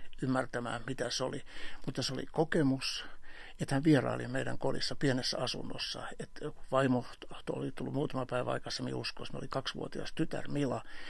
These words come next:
niin mä oon jälkeenpäin sen eritellyt niin, että se oli sellainen pyhän hengen vierailu meidän kotiin, joka niin kuin,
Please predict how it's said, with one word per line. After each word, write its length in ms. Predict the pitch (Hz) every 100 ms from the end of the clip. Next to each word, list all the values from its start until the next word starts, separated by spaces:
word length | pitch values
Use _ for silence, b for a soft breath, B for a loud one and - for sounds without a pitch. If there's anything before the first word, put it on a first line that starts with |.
| B B B
niin 300 | 143 127 233 -
mä 60 | 139
oon 80 | 262
jälkeenpäin 540 | 202 180 - 127 131 123
sen 180 | 123 135
eritellyt 540 | 156 139 - 117 117
niin, 220 | 123 117
että 240 | 110 - 110
se 120 | -
oli 120 | 139
sellainen 440 | 143 139 131 117 - -
pyhän 360 | 160 147 120
hengen 420 | 120 123 123 117 117
vierailu 640 | 147 120 - - - - - b b b
meidän 260 | 143 123 120 -
kotiin, 460 | 143 - - 123
joka 240 | 143 127 127
niin 160 | 123
kuin, 200 | 120 135